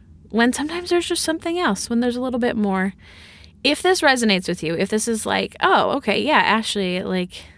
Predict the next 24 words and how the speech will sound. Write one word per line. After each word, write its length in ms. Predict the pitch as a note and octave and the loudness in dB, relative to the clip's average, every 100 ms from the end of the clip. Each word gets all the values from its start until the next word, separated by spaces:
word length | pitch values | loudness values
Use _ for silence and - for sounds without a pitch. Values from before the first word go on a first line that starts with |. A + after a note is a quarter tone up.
| - - | -18 -4
I 120 | G3 | -4
feel 320 | - G3 C#4+ | 0 0 4
you 260 | A#3 G#3+ F#3+ | 4 4 2
<laughs> 60 | - | 2
on 200 | A3+ A3+ | 4 6
this," 440 | G3 A#3+ - - - - - - - | 4 4 -2 -10 -14 -14 -12 -14 -12
shoot 200 | - B3+ | -4 -2
me 120 | C#4 F4 | 0 0
a 20 | |
D 120 | E4+ | 2
M. 160 | F4+ G#3 | 2 2
Let 140 | G#3 | 0
me 100 | D#4+ | 0
know 220 | D#4 D#4 | 2 4
how 140 | C4+ B3+ | 4 4
you 180 | A#3 | 2
feel. 500 | A3 - E3+ D#3 - - | 0 0 0 0 -4 -6
Um, 480 | G3+ G3 F#3 F#3 F#3 - - - - | 0 2 2 0 -2 -6 -20 -6 0
I'd 180 | A3 | 2
love 380 | G#3+ G#3 G3+ G#3+ - | 4 4 4 2 -2
to 420 | - G3+ F#3+ F#3+ | 2 4 4 2
just 360 | - G3+ - - - - - - | 0 -4 -4 -10 -20 -20 -20 -10
share 640 | - - F#3+ F#3+ F#3+ F#3+ - - - - - - | -4 0 2 2 2 -2 -6 -16 -20 -20 -20 0
and, 520 | F#3 F#3 F#3+ F#3+ F#3 | 2 4 2 0 -2